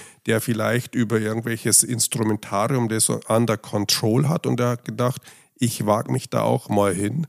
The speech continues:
aber ihm entgleitet das Ganze. Und wer hätte wahrscheinlich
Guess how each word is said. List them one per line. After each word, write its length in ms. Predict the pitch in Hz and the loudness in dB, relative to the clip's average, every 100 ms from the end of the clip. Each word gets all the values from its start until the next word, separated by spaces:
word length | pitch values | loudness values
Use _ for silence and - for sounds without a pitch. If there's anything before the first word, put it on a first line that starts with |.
| - _ _ | -8 _ _
aber 460 | - 104 101 127 147 _ _ _ _ | -2 0 2 0 0 _ _ _ _
ihm 240 | - 123 123 | 2 2 4
entgleitet 720 | 113 - 127 156 - 123 - | 0 0 2 2 0 -4 0
das 200 | - - | 0 0
Ganze. 520 | 110 98 107 - 110 | -2 -4 -2 -2 -2
Und 180 | 107 104 | -2 -2
wer 180 | 110 123 | -2 0
hätte 380 | 139 - 127 131 | -2 0 0 -2
wahrscheinlich 800 | - 117 113 - 113 117 117 - | -6 -4 -4 -2 0 0 -2 -6